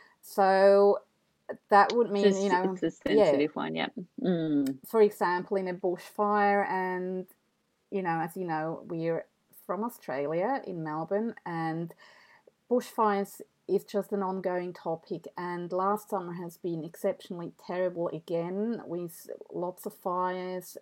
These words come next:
Speaker 1: and floods and storms. It just didn't end. And
Speaker 2: Mm.
Speaker 1: currently in the U S, there are huge wildfires as well in California. And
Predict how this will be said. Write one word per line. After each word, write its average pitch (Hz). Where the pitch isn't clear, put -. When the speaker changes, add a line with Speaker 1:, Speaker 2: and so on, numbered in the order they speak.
Speaker 1:
and 160
floods -
and 147
storms. 196
It 165
just -
didn't 165
end. 170
And 180
Speaker 2:
Mm. 160
Speaker 1:
currently 185
in 180
the 175
U 175
S, 190
there 175
are 170
huge 190
wildfires 165
as 170
well 190
in 175
California. 196
And 175